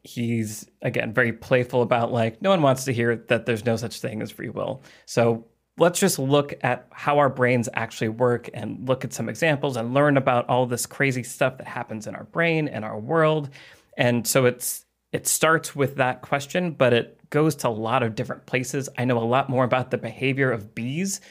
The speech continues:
and how bees find the optimal source of honey using emergent behavior. Like, if you're a nerd like me, it's super, super fun. Uh, but it also talks about sort of the,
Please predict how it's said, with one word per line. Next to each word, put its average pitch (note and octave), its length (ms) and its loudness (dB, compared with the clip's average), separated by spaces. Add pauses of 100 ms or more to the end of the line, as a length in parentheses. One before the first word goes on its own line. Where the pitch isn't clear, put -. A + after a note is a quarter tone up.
(200)
and A#2 100 -6
how A2 120 0
bees B2 400 -2
find B2+ 360 2
the - 140 -6
optimal B2 640 -4
source B2 320 -4
of B2+ 100 -8
honey F3+ 500 -2 (360)
using A2 380 -6
emergent A#2+ 600 -2 (120)
behavior. D#3+ 680 -2
Like, A#2+ 320 -2 (100)
if - 220 -12
you're A#2 100 -2
a A#2+ 60 -2
nerd B2 480 0
like B2 240 2
me, B2 180 2
it's D#3 180 -8
super, - 280 -6
super A#2 280 -10
fun. C3 400 -2 (640)
Uh, A#2+ 360 2 (360)
but D3 160 4
it D3 80 6
also D3+ 240 2
talks D3+ 300 0
about C3 240 2
sort B2 180 2
of A2+ 140 -2
the, A2 400 2